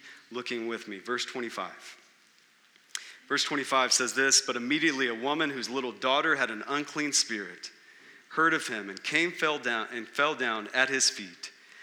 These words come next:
Now the woman was a Gentile, a Syrophoenician by birth. And she begged him to cast the demon out of her daughter. She's paying attention to Jesus. Look how she approaches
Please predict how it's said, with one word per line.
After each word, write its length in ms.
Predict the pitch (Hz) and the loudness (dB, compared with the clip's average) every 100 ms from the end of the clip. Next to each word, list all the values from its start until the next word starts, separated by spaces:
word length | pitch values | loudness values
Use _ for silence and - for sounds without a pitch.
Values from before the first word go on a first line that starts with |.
| - - - | -20 -20 -6
Now 80 | 127 | -2
the 60 | 127 | 0
woman 280 | 139 156 147 | 0 0 0
was 160 | 127 | -2
a 40 | 120 | -2
Gentile, 640 | 107 160 170 160 123 110 | 2 4 4 2 2 2
a 40 | 107 | 4
Syrophoenician 1040 | - 147 170 180 170 156 160 165 143 123 | 6 8 6 4 2 0 2 2 2 2
by 160 | 127 123 | 2 4
birth. 580 | 143 160 107 - - - - - - | 4 4 2 -4 -16 -18 -20 -20 -12
And 100 | 123 | 0
she 220 | 117 156 139 127 110 | 4 4 0 -6 4
begged 320 | 151 175 - | 6 6 4
him 220 | 143 113 | 0 0
to 80 | 110 | -4
cast 460 | - 160 160 180 - | 0 6 8 8 2
the 80 | 143 | 0
demon 460 | 139 143 143 127 123 | 0 0 0 -2 2
out 320 | 127 131 - | 4 4 -2
of 280 | 127 120 - - | -4 -4 -4 -8
her 300 | 117 113 110 110 - | -4 -2 -4 -8 -8
daughter. 360 | 110 101 92 82 - - - _ _ _ _ _ _ - | -6 -6 -10 -18 -20 -20 -20 _ _ _ _ _ _ -10
She's 200 | - - | 2 2
paying 300 | - 143 156 | 4 2 2
attention 360 | 156 156 143 135 | 0 -2 -2 -4
to 80 | 127 | -6
Jesus. 400 | 117 107 95 131 | -6 -6 -8 -6
Look 160 | 143 | -2
how 120 | 165 | 0
she 200 | 151 151 | 0 0
approaches 580 | 139 - 135 - 127 - | -2 -2 0 2 0 -2